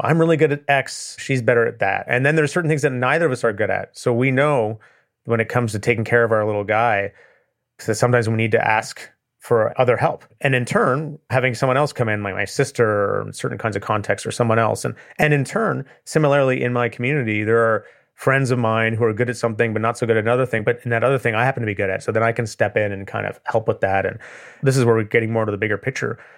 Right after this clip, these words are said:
The more we try to live that way within our family, within our communities, within our larger world, I think the better the world will be. So not, each of us is not trying to do everything all the time, but that we're allowed to kind of specialize. And we're also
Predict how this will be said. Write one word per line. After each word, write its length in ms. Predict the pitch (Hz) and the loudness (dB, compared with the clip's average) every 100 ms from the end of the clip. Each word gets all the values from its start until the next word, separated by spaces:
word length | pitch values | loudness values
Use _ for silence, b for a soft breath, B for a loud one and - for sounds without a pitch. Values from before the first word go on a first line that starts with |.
| B - | B -2
The 100 | 143 | 2
more 100 | 196 | 4
we 80 | 190 | 2
try 140 | 180 | 0
to 60 | 139 | 0
live 140 | 147 | 2
that 180 | 143 131 | 0 2
way 160 | 127 | 0
within 340 | 117 110 113 110 - _ | 0 -2 -6 -10 -16 _
our 440 | - 110 107 104 - _ | -2 2 2 0 -4 _
family, 520 | - 127 131 131 131 | -2 0 2 2 2
within 260 | 120 107 110 | 0 -2 -4
our 140 | 101 | -6
communities, 480 | - 113 123 127 113 | -6 -2 0 0 -2
within 160 | 104 107 | -2 -2
our 140 | 107 | 0
larger 340 | 107 113 110 | 0 0 -2
world, 280 | 104 110 139 | -2 -2 0
I 40 | 123 | -2
think 140 | 117 | -4
the 60 | 107 | -4
better 320 | 101 107 107 | 0 2 2
the 100 | 104 | 0
world 280 | 95 101 98 | -2 -4 -6
will 80 | |
be. 320 | 92 95 95 - B B B | -6 -4 -6 -8 B B B
So 100 | - | 0
not, 260 | 131 139 - | 0 0 0
each 180 | 156 156 | -2 0
of 80 | 165 | 0
us 80 | 131 | 0
is 100 | 123 | 0
not 160 | 123 | -2
trying 220 | - 123 | -2 -2
to 60 | 117 | -2
do 100 | 117 | -2
everything 300 | 127 123 113 | -2 0 0
all 180 | 110 107 | 0 -2
the 80 | 101 | -4
time, 440 | - 113 104 110 B B B _ | -4 -2 -2 -4 B B B _
but 100 | - | 2
that 160 | 117 | 4
we're 120 | 120 | 4
allowed 500 | 113 107 113 120 123 | 2 2 2 2 0
to 60 | 113 | -4
kind 280 | - 107 101 | -6 -4 -4
of 180 | 95 - _ _ _ | -6 -12 _ _ _
specialize. 880 | - - 113 - 107 98 55 - - b b b b _ _ | -18 -2 0 2 0 0 -2 -6 -12 b b b b _ _
And 260 | 131 127 120 | 0 2 2
we're 120 | 120 | 2
also 720 | 127 139 151 139 117 110 - | 2 2 0 0 0 0 -4